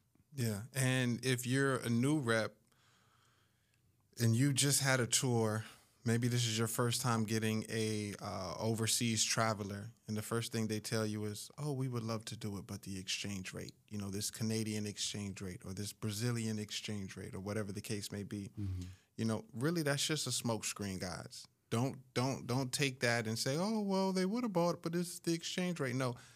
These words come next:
Speaker 1: they knew about the exchange
Speaker 2: <laughs>
Speaker 1: rate before they booked the reservation to come over here. If the exchange rate was that much of a problem and that serious,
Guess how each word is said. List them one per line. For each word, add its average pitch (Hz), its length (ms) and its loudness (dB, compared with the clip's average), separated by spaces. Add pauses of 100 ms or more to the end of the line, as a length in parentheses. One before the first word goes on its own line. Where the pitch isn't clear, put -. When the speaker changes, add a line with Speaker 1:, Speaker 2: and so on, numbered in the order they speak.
(280)
Speaker 1:
they 143 140 8
knew 196 280 6
about 156 340 4
the 135 140 2
exchange 135 520 2
Speaker 2:
<laughs> - 20 4
Speaker 1:
rate 139 360 4
before 123 440 2
they 127 180 4
booked 127 460 0
the 123 60 2
reservation 120 600 2
to 113 60 0
come 117 220 2
over 104 200 0
here. 98 280 -4
If 113 160 -4
the 117 160 4
exchange 147 500 2
rate 143 260 0
was 113 240 -2 (120)
that 110 280 4
much 123 280 0
of 120 80 -4
a 120 60 -2
problem 117 600 0
and 107 220 -4
that 110 280 0
serious, 127 600 0